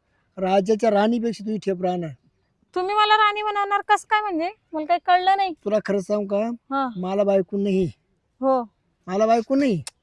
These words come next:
Speaker 2: ते सांगितलं ना तुम्ही तिकडे, का बायको नाहीये म्हणून
Speaker 1: नाही, नाही, नाही,
Speaker 2: तुम्हाला.
Speaker 1: नाही, ते तुम्हाला निमित्त सांगितलं, ती यात्रेला गेली.
Speaker 2: हा.
Speaker 1: माझी बायको वारून नाही ना, नऊ दहा वर्ष झाली.
Speaker 2: हो का?
Speaker 1: मला मुलगा बिलगा कुणीच नाही. या वीस टक्क्याला मालकच कुणी नाही.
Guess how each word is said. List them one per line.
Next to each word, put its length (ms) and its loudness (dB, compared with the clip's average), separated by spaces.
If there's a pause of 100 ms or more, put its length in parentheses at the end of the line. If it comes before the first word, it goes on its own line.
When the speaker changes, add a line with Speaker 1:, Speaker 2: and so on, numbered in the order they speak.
Speaker 2:
ते 60 -4
सांगितलं 480 0
ना 60 0
तुम्ही 280 -2
तिकडे, 360 0
का 160 -4
बायको 360 2
नाहीये 180 0
म्हणून 140 -2
Speaker 1:
नाही, 120 4
नाही, 120 2
नाही, 120 4
Speaker 2:
तुम्हाला. 220 0
Speaker 1:
नाही, 180 0
ते 100 -14
तुम्हाला 240 -2
निमित्त 360 -4
सांगितलं, 360 -4
ती 280 -6 (300)
यात्रेला 400 4
गेली. 300 -2 (340)
Speaker 2:
हा. 140 -4
Speaker 1:
माझी 380 0
बायको 380 2
वारून 320 2
नाही 140 -2
ना, 120 -2
नऊ 200 -2
दहा 120 2
वर्ष 160 0
झाली. 240 -8 (480)
Speaker 2:
हो 200 8
का? 200 4 (200)
Speaker 1:
मला 240 0
मुलगा 300 0
बिलगा 240 0
कुणीच 360 -6
नाही. 80 -2 (380)
या 120 8
वीस 280 6
टक्क्याला 280 4
मालकच 480 8
कुणी 220 8
नाही. 220 6